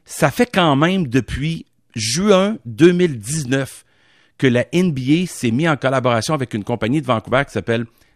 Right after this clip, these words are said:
Dapper Labs. Et ils ont créé une technologie sur blockchain qui est une forme de crypto-monnaie. Et qu'est-ce que c'est ? C'est que au lieu de collectionner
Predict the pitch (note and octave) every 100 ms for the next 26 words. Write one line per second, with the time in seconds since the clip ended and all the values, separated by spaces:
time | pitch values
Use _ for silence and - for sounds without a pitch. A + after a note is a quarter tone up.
0 | - F#2+ A2+ E3+ E3+ E3+ F#3 F3+ G#2+ A2+
1 | A#2+ E2+ E2+ - - _ _ _ _ _
2 | _ - A#2+ B2+ B2+ F2+ C3+ C#3+ - -
3 | - _ - D#3 F#3+ G3 A#3+ - - B2+
4 | A#2 F#3+ - E3 A2+ G2 B2 G#3 - _
5 | _ - C3+ F#2+ C#3 E3+ - - C3+ B2
6 | G3 C#4 B3+ _ _ _ _ _ _ -
7 | D3 D#3 - _ C#3 - C#3 C3 - A#3+
8 | B3 C#3 C3 - - E3+ - F3 D3 A2
9 | G#2 - _ _ _ _ _ - C#3 C#3
10 | _ A3+ A#3 - - - A#3+ - D#3+ -
11 | D3+ - D3+ F3 G#3 C4 D#3 B2+ _ -
12 | G3 G3 - - D#3 C#3 D3+ C4